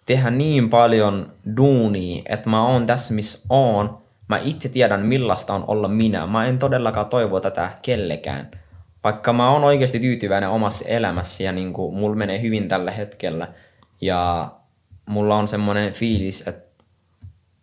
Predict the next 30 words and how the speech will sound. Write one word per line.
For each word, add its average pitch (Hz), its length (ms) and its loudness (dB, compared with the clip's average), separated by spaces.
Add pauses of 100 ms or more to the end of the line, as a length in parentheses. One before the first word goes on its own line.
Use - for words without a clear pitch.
(240)
tänään 95 600 -2 (260)
mulla 92 260 -6
on 104 60 -4
semmonen, 104 400 -2
niinku, 107 420 -4 (1400)
että 117 180 -4
mä 127 80 6
oon 131 140 4
tyytyväinen 85 720 -2
omassa 98 520 0 (440)
elämässä 95 560 0
ja 90 140 0
ne 92 140 -4
valinnat, 110 400 0
mitä 92 200 -6
mä 92 160 -2
oon 92 160 -4
tehnyt 107 360 -2
matkan 92 420 -4
varrella, 80 480 0
koska 85 240 -6
ne 95 320 -2
kasvattaa 85 520 -6
mua 87 200 0
koko 87 240 -2
ajan, 90 280 0
niin 87 200 -6 (800)
mä 107 180 -4
en 127 160 0
toivo 131 300 0